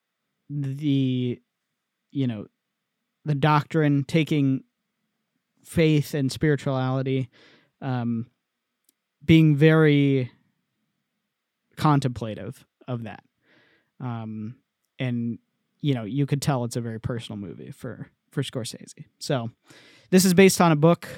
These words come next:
um, uh, I think named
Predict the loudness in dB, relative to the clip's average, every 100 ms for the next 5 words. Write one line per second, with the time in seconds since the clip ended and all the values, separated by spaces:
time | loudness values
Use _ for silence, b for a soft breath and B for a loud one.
0 | -10 -4 0 0 0 -2 -4 -6 _ _
1 | B B B B B _ _ _ _ _
2 | -8 -6 -6 -8 -10 -4 -6 _ _ _
3 | _ _ _ _ -6 -4 -4 -4